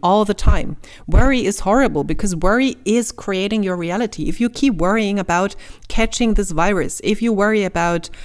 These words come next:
falling down the stairs, you will at some point, it will happen. So stop that. It doesn't matter. Like, it's not bad to think it once or twice, but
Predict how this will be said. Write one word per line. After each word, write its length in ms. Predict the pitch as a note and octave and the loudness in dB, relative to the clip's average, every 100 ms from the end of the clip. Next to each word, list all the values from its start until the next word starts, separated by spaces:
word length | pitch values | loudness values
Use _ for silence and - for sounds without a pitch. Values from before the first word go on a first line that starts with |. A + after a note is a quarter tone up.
| - - - - | -2 -2 -6 -18
falling 560 | - - A3+ A3 A3 G3+ | -18 -4 0 2 2 0
down 280 | F#3+ F#3 G3 | 0 -2 -2
the 80 | F#3 | -6
stairs, 560 | - G3+ E3+ G3 - - | -4 -2 0 -2 -6 -10
you 280 | F3+ A3+ | -2 0
will 460 | B3+ F#3+ G3 C4 B3 - | 0 0 2 2 0 -2
at 180 | G3+ - | -4 -4
some 260 | - G#3 | -4 -2
point, 320 | G3+ A3+ G#3 - | -2 -2 -4 -4
it 240 | G3 F3+ | -6 -2
will 160 | F#3 A3+ | -2 -2
happen. 580 | - A3 - E3 E3 D3+ - - - - - - _ _ _ - - - - _ _ - | 0 -2 0 -2 -4 -6 -14 -20 -20 -20 -20 -20 _ _ _ -20 -20 -20 -20 _ _ -20
So 260 | - A3+ G#3+ | -4 -2 -2
stop 380 | - A#3 B3+ | -4 -4 -4
that. 220 | - A#2+ E3+ | -4 -6 -6
It 120 | F#3+ | -2
doesn't 320 | C4+ E4 A3 | 0 2 2
matter. 240 | G3+ G#3 - | 0 -2 -2
Like, 220 | G3+ A3+ | -4 -4
it's 140 | - | -2
not 260 | A#3+ B3+ - | -2 -2 -2
bad 240 | D#3+ F#3+ | -4 -4
to 100 | G#3+ | -6
think 240 | - A#3 G#3+ | -4 -4 -2
it 80 | |
once 380 | D#3+ D#3 A#3+ C4 | -4 -2 0 0
or 40 | F#3+ | -2
twice, 520 | - E3 G#3+ F#3 - | 0 0 0 -2 -6
but 180 | - | -8